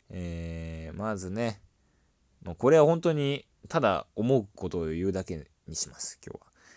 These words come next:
えー、まずですね、効果音をね、Androidにも搭載してください。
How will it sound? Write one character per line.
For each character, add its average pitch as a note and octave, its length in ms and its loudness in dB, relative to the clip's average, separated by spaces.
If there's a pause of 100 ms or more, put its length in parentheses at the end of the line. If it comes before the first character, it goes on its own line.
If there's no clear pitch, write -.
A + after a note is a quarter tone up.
(180)
え E2 840 -6
ー、 - 120 -20
ま G#2 140 -6
ず E2+ 140 -10
で E2 100 -8
す F#2 140 -4
ね、 F#2+ 360 -4
効 A#2 240 2
果 B2+ 220 4
音 A#2 200 2
を G#2+ 60 2
ね、 A#2 280 0
Android A2+ 640 4
に A2 40 0
も G#2+ 140 -2
搭 G#2+ 220 2
載 G#2+ 180 0
し G#2 60 -4
て A#2 60 2
く A2+ 80 4
だ A2+ 120 6
さ A#2 200 4
い。 - 20 -2